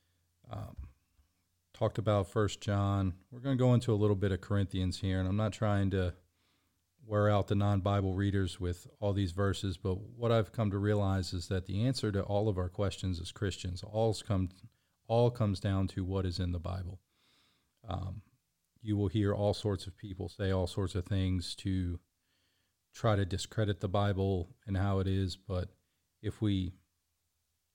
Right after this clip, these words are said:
if we understand that, yes, the Bible was written by man, and yes, um, the Bible's been translated over and over and over again, um,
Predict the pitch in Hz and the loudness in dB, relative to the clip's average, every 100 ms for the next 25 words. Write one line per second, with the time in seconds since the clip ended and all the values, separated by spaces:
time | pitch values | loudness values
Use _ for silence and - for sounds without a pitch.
0 | _ - - 107 101 - _ _ _ _ | _ -6 0 0 0 -6 _ _ _ _
1 | - 135 123 - 120 107 104 92 - - | -2 0 2 0 0 2 2 0 -4 -14
2 | 101 95 95 92 - _ _ _ _ _ | -8 -6 -6 -8 -16 _ _ _ _ _
3 | - 101 104 - 104 95 95 98 98 95 | -8 -2 -2 -2 -4 -2 0 0 -2 0
4 | 104 101 98 98 95 90 90 85 92 92 | 0 0 0 0 0 -2 -2 -4 -8 -8
5 | 92 92 92 - _ _ _ _ _ _ | -4 -4 -6 -12 _ _ _ _ _ _
6 | - 92 - 85 - _ _ _ _ _ | -8 -8 -8 -12 -16 _ _ _ _ _
7 | - - 98 95 95 95 107 92 104 98 | -16 -6 0 0 0 0 -2 -2 0 -2
8 | 90 92 90 90 87 95 90 95 95 90 | 0 0 0 -2 -2 -2 -2 -2 0 -2
9 | 90 90 92 87 87 95 90 95 87 85 | -2 -2 -2 -2 -4 -4 -4 -2 -2 -4
10 | _ _ _ _ _ _ _ _ - 98 | _ _ _ _ _ _ _ _ -14 -10
11 | 98 98 101 | -8 -8 -12